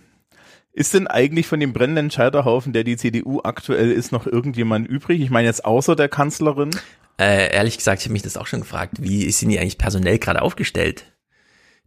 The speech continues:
Speaker 2: Die
Speaker 1: Weiß ich
Speaker 2: müssten ja
Speaker 1: nicht.
Speaker 2: erstmal ganz neue Leute aufbauen, hier irgendwelche Staatssekretäre oder so, die erstmal medial bekannt machen. Denn derzeit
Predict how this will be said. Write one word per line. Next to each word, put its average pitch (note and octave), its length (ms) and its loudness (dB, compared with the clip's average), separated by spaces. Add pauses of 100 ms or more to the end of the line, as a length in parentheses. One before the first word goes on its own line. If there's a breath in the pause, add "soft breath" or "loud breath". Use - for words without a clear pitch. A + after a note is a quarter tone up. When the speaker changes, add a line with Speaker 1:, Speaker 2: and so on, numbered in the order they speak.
Speaker 2:
Die - 40 2
Speaker 1:
Weiß G#2 40 4
ich G#2+ 40 4
Speaker 2:
müssten D3+ 200 4
ja A2 60 2
Speaker 1:
nicht. F#2 100 2
Speaker 2:
erstmal G2+ 240 0
ganz C3 280 0
neue B2+ 200 2
Leute G#2+ 300 2
aufbauen, F2 600 0
hier G2 220 0
irgendwelche F#2+ 320 -2
Staatssekretäre - 640 -4
oder F#2 180 0
so, F#2 200 -2
die F#2 100 0
erstmal G#2+ 240 0
medial G2 320 0
bekannt - 400 -4
machen. - 260 -4
Denn F#3+ 160 -2
derzeit G3+ 640 0